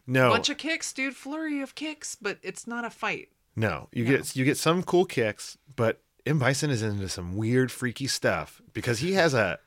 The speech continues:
Speaker 1: a weird plexiglass chamber built into his bedroom, which he ducks into and shuts.
Speaker 2: Yeah, it's like a panic room.
Speaker 1: Yeah.
Speaker 2: Yeah.
Speaker 1: And, uh, Chun-Li's buddies roll in to help her out, but luckily for M. Bison, he also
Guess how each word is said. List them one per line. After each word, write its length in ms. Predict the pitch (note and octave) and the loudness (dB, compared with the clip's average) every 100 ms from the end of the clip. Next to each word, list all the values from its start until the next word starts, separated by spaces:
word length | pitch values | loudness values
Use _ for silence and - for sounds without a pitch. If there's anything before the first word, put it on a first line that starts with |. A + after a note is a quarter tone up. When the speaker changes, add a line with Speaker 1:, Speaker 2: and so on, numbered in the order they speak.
| - | -4
Speaker 1:
a 80 | G#2 | 0
weird 300 | B2 C#3 - | 4 2 2
plexiglass 580 | C3 C3+ B2 G#2 F#2 - | -2 0 0 0 -2 -6
chamber 600 | - C#3+ F#3 D3 F#2 F2+ | -6 -2 0 0 0 -2
built 300 | F#2 A#2 - | 0 2 4
into 300 | B2+ C#3 C#3+ | 2 2 2
his 180 | C3 F2 | 2 2
bedroom, 560 | A2+ D3+ A#2 E2 C2+ - | 0 2 0 -4 -8 -8
which 180 | A#2 A2 | -6 -4
he 80 | A#2+ | -2
ducks 300 | A2 A2 - | 0 0 0
into 320 | A#2+ C3 G#2+ | -2 -2 -2
and 100 | F#2 | -4
shuts. 600 | - - B2+ D2 - - - | -2 4 4 2 -6 -14 -10
Speaker 2:
Yeah, 220 | G#3 G3 | -6 -6
it's 100 | F#3+ | -6
like 140 | G3+ | -10
a 40 | F3 | -12
panic 460 | - G#3 G#3+ F#3+ E3 | -12 -10 -8 -10 -12
room. 320 | D3 D3 D3+ - | -14 -14 -14 0
Speaker 1:
Yeah. 260 | C#3+ F2 - | 2 2 -4
Speaker 2:
Yeah. 260 | F#3 E3+ D#3 - | -12 -10 -10 2
Speaker 1:
And, 320 | C3 B2 A2+ A#2 _ | 4 4 2 -4 _
uh, 260 | A2+ G#2 - - - A#2+ | 2 2 0 -6 -10 -4
Chun-Li's 380 | - D3 D#3 G2+ | 2 4 2 4
buddies 360 | A#2+ B2 B2+ B2 | 6 6 2 -2
roll 320 | G#2 A#2 C3+ | 4 6 6
in 160 | A#2 C3+ | 4 0
to 60 | |
help 220 | G#2 G2+ A#2 | 0 -2 0
her 100 | C3+ | 2
out, 260 | G2+ A#2 - - | 2 0 -4 -2
but 320 | A2+ A2 - | 2 2 0
luckily 420 | - C3 D3+ F3+ E3 | 0 2 4 4 4
for 200 | - A#2 | 0 -2
M. 140 | G2 | -2
Bison, 460 | F2+ D#3 F3+ G#2+ F#2+ | 0 0 0 -6 -6
he 180 | - A#2 | -6 -2
also 500 | A#2+ - B2+ F#2+ | -2 0 0 -2